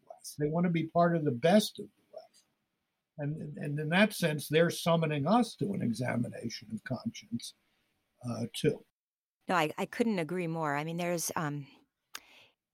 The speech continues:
Speaker 2: there's so much to admire in the, the stout defense that the Ukrainian people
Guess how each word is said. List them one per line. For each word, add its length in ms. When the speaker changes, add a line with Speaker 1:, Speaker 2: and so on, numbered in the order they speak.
Speaker 2:
there's 160
so 300
much 240
to 120
admire 600
in 460
the, 480
the 320
stout 640
defense 800
that 140
the 200
Ukrainian 920
people 480